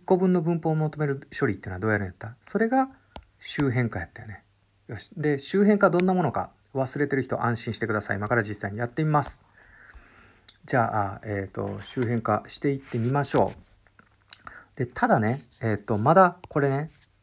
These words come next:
こんだけでは周辺化するところ、えー、する手前で少し止まってます。まだ不十分です。これ一見、こいつね、解けてるように見えるんやけど、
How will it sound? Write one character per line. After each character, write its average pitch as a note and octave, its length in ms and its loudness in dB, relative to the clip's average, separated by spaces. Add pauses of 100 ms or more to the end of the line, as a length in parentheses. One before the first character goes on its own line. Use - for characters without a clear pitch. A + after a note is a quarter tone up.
(340)
こ E3 140 2
ん E3 80 2
だ E3 100 2
け F3 80 4
で - 80 4
は G2+ 100 4
周 F3+ 260 4
辺 F3 160 4
化 F3 100 4
す - 160 -4
る E3+ 140 4
と F3 140 -4
こ F3 120 4
ろ、 D#3+ 200 4 (100)
え - 40 -6 (120)
ー、 B2 40 -2
す - 160 -6
る D#3 120 2
手 F#3+ 140 0
前 F#3 260 6
で F3+ 140 6
少 - 180 -2
し - 100 -10
止 - 80 -2
ま A#2 120 2
っ - 80 -18
て - 60 -6
ま F#2+ 140 -10
す。 - 160 -20
ま E3+ 160 0
だ F3 100 4
不 B2+ 140 0
十 C3 160 2
分 G2+ 160 -8
で G#2+ 100 -14
す。 - 140 -20 (600)
こ F#3 60 -2
れ F3+ 60 2
一 G3+ 160 0 (140)
見、 A3+ 360 2 (100)
こ C#3+ 120 2
い C#3 60 2
つ C#3 100 -4
ね、 B2 180 0
解 C#3+ 160 -2
け E3+ 120 2
て F3+ 120 4
る G3 80 4
よ A#3+ 120 4
う F3+ 60 4
に A#2+ 80 0
見 G#2+ 120 2
え A#2+ 80 4
る A2 100 2
ん F#2+ 40 -2
や F2+ 100 -6
け A2 100 -8
ど、 A2 240 0